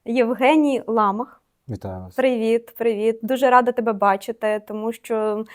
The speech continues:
Speaker 1: наразі, ем, українці спостерігають якраз серіал «Прикордонники», і ти там виконуєш одну з головних ролей. І, власне, ем, нас просили, дівчата в основному, але просили запросити саме тебе, щоб з тобою поспілкуватися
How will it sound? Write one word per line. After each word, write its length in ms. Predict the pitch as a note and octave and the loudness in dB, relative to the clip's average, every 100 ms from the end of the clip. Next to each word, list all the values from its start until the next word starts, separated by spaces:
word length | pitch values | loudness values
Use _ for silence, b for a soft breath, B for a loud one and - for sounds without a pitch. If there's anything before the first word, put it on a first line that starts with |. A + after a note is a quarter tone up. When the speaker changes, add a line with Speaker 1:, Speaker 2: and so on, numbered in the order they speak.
| B - | B -6
Speaker 1:
наразі, 720 | A3+ A3 A3+ A#3 A#3 A3+ A3 A3+ B B - | 0 4 4 4 2 2 0 -4 B B -12
ем, 500 | F#3+ F#3 F#3 F#3+ F#3 | -8 -6 -8 -8 -10
українці 840 | G3 A#3 A3+ A#3+ A#3+ A3 G#3+ G3+ G3+ G3+ | -6 -2 0 -2 -4 -4 -4 -4 -6 -8
спостерігають 680 | - A3+ - A3 A3+ G#3 G#3 | -12 -14 -10 -4 -2 -2 -4
якраз 480 | G3+ G#3 G#3 - G#3 | -4 -2 -2 -8 -10
серіал 520 | - A3 A3 G#3+ G#3 | -6 -2 2 2 0
«Прикордонники», 1080 | A3 - A3 G#3 C#4+ D#4+ A#3+ G#3 G3 F#3 G3+ | -6 -8 -8 -6 -6 -6 -6 -6 -4 -4 -6
і 60 | |
ти 180 | G3+ G#3 | -8 -10
там 200 | G3+ G3+ | -10 -10
виконуєш 500 | G3 G#3+ G#3 G3+ G3+ | -10 -10 -8 -10 -14
одну 280 | G3+ G#3 G3+ | -12 -10 -10
з 100 | G3 | -10
головних 480 | G#3+ G#3+ G#3+ G3+ - | -6 -6 -6 -6 -4
ролей. 380 | G#3 A3+ D#4 D#4 | -2 0 0 -2
І, 340 | - G#3 G#3 | -6 -4 -4
власне, 540 | G3+ A3 A3 A3 G#3+ G#3+ B B - | -2 0 0 -2 -6 -6 B B -14
ем, 240 | F#3+ F#3+ | -12 -8
нас 220 | G#3 G3+ - | -4 -4 -4
просили, 720 | - C#4 - C4 A3+ A#3 B3 A3+ - G3 G#3 _ - | -2 -2 0 0 2 2 0 -6 -12 -14 -14 _ -16
дівчата 500 | G3+ - - F#3 G#3+ | -16 -10 -6 -4 -4
в 60 | A3+ | -6
основному, 520 | A#3+ C4+ C#4 D4+ D#4+ | -4 -4 -2 0 2
але 300 | G3+ A#3 B3 | 4 4 2
просили 720 | B3 C#4 D4 D4+ C#4+ B3+ B3 | 0 0 0 2 2 2 0
запросити 560 | B3+ B3 C4+ C4+ C4+ | -2 -4 -4 -4 -4
саме 300 | B3+ B3 B3 | -4 -2 -2
тебе, 360 | A#3 A#3 B3+ D4+ | -2 -2 0 0
щоб 260 | - A3 - | -4 -14 -14
з 40 | |
тобою 240 | A3 A#3 | -4 -2
поспілкуватися 1040 | A#3 A3+ - A3 A3 A#3+ B3+ A3+ G#3+ G3+ | -2 -6 -8 -8 -4 -2 -4 -6 -4 -4